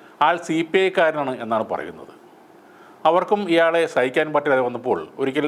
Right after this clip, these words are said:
സി പി ഐക്കാർ തന്നെ പാർട്ടിയിൽ നിന്ന് പുറത്താക്കിയതാണ്. എന്നാൽ ഇതിലും മോശം ആളെ ഇനി പാർട്ടിക്ക് കിട്ടില്ലെന്ന തോന്നൽ ഉണ്ടായതുകൊണ്ടാവാം ഇദ്ദേഹത്തെ വീണ്ടും പാർട്ടിയിലേക്ക് എടുത്തു. ഈ മനുഷ്യനെ കൊണ്ട് സി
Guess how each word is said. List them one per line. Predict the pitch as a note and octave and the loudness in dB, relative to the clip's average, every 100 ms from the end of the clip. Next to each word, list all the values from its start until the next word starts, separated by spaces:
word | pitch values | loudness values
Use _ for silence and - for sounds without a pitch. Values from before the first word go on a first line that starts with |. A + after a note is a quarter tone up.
| - | -4
സി | C3 C#3 | -6 -2
പി | E3 D#3+ | 0 2
ഐക്കാർ | D#3 C#3 | 2 2
തന്നെ | B2 G#2+ E2+ - | 0 -2 -2 2
പാർട്ടിയിൽ | B2 C3+ D3+ C#3+ | 2 2 0 -2
നിന്ന് | B2 A#2 - | -2 -4 -2
പുറത്താക്കിയതാണ്. | A2+ B2 A2+ F#2+ - - - - - - - - - - - D#3+ | -2 0 -2 -4 -12 -16 -20 -20 -20 -20 -20 -20 -20 -20 -10 -2
എന്നാൽ | F#3 F#3+ | 0 0
ഇതിലും | E3+ F#3+ G#3+ | 2 0 2
മോശം | F#3 F3 F3 D#3 | 0 2 0 2
ആളെ | D#3 D#3+ | 2 0
ഇനി | D#3+ D#3 | -2 0
പാർട്ടിക്ക് | C3+ C#3 D#3+ D#3+ D#3+ | 2 2 0 -4 -6
കിട്ടില്ലെന്ന | A#2+ - D3+ D#3 D3+ | -6 -8 -6 -2 -2
തോന്നൽ | C3 B2+ C3 C3 A#2+ | -2 -2 -4 -4 -6
ഉണ്ടായതുകൊണ്ടാവാം | A#2+ B2 C3 B2 A2+ G2 G2+ - - - | 0 2 2 0 0 2 0 -2 -12 -6
ഇദ്ദേഹത്തെ | C3 D3 D3+ C#3 | -2 0 0 0
വീണ്ടും | C#3+ D#3 F3 - | -2 0 -2 0
പാർട്ടിയിലേക്ക് | A#2 A#2 C3 B2 G#2+ - | 2 2 0 -4 -4 -8
എടുത്തു. | - - - - - - - - - - - - - D#3+ | -12 -18 -20 -20 -20 -20 -20 -20 -20 -20 -20 -20 -6 0
ഈ | F3+ E3 | 2 2
മനുഷ്യനെ | D#3 E3+ F3+ | -2 -2 0
കൊണ്ട് | F3 E3 | 0 0
സി | C#3 | 0